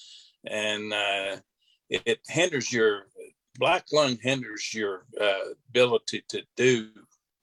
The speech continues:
what you once done before. And, uh,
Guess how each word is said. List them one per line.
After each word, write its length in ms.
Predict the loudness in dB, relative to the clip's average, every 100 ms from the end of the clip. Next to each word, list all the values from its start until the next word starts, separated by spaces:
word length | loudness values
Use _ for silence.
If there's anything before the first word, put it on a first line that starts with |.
| _ _ _ _ -14 -2
what 260 | 4 4 2
you 100 | -4
once 380 | -4 -4 -2 -2
done 320 | 2 2 2
before. 560 | -2 0 2 2 0 -10 -16 -12 -10 -12 -14 -8
And, 480 | 0 4 4 2 2
uh, 320 | 4 4 2